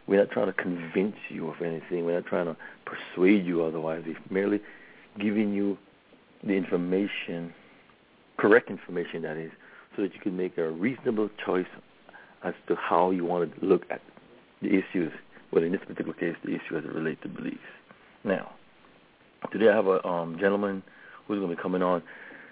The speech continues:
Many of you may or may not know him, but, um, Mister Louis Wade, um, who is the, uh, host and founder of, um, Plus T V out of Belmopan.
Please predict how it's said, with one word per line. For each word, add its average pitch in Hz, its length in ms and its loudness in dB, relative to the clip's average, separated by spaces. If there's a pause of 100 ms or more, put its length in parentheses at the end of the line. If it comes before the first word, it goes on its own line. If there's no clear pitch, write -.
(280)
Many 131 220 8
of 143 60 -2
you 143 120 0
may 117 180 4
or 120 40 4
may 117 120 4
not 110 140 2
know 107 160 2
him, 123 340 -2
but, 90 100 -2
um, 85 240 -2 (760)
Mister - 260 -4
Louis 92 360 2
Wade, 98 340 2 (640)
um, 85 200 -2
who 98 220 2
is 85 140 -2
the, 82 260 0
uh, 76 60 0
host - 380 2 (1300)
and 90 120 -6 (140)
founder 90 460 2 (480)
of, 82 200 -10
um, 85 240 -12 (720)
Plus 110 160 4 (140)
T 98 140 -2
V 90 280 -4 (320)
out 90 140 2
of 87 100 0
Belmopan. 82 640 0